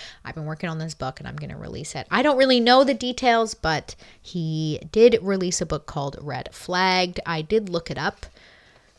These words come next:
'cause I wanted to see if I could download the P D F file. I couldn't find it. I could only find images of the P D F chapters. Before this killing spree that Briar and Cam went on,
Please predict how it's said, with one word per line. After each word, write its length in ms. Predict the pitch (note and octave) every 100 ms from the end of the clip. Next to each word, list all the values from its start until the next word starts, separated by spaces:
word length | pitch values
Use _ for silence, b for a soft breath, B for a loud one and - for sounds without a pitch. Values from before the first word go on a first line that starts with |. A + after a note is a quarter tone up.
| -
'cause 140 | G3+
I 80 | F3+
wanted 260 | D#3+ D#3 D#3
to 100 | F3
see 220 | - D3+
if 100 | D3+
I 60 | D3+
could 160 | D3
download 320 | C#3+ D3 C#3+
the 60 | D3
P 200 | - D3
D 120 | C#3
F 100 | F#3+
file. 300 | - A#3 A#3
I 60 | F#3
couldn't 280 | - D#3+ D3
find 240 | C3+ C#3
it. 80 | C3+
I 80 | -
could 140 | D#3+
only 160 | D#3+ G#3
find 240 | B3 A#3+
images 500 | D#3+ D3+ D3 C#3 C#3 -
of 260 | C#3+ C3 - -
the 960 | C#3+ B2+ A#2+ A#2+ A2+ F2 B1 G1+ - -
P 240 | - - E3
D 180 | C#3+
F 400 | B2 B2+ - - _ _ _ _ -
chapters. 1040 | - D#3 A2+ - - D#2 E2+ - - - - _ _ _ _ _ _ _ - B B B G3+
Before 600 | G#3 G#3+ - C#4+ F#4+ F#4+
this 500 | G3 G#3+ F#3 - - - _
killing 340 | - G#3 F#3+ F#3
spree 320 | - F3 D#3+
that 260 | D#3+ D3 -
Briar 560 | D#3+ C#3+ D3 C#3+ C#3+
and 280 | - D3 C#3 -
Cam 360 | - D3 D3 D3+
went 360 | D3+ C#3+ C#3+ -
on, 540 | - D3 C#3+ D3 F3